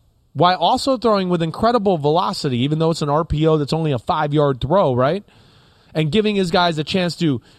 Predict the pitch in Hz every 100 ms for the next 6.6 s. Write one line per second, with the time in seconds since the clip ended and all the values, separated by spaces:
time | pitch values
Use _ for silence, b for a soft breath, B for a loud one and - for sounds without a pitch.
0 | b 120 147 214 214 196 175 170 151 151
1 | 147 143 139 b 185 202 180 - 196 185
2 | - 147 170 170 160 175 143 175 165 156
3 | 143 135 214 160 - - b b b b
4 | - 208 196 233 196 175 214 214 190 190
5 | 175 139 - - - 165 170 135 113 139
6 | - _ _ _ _ -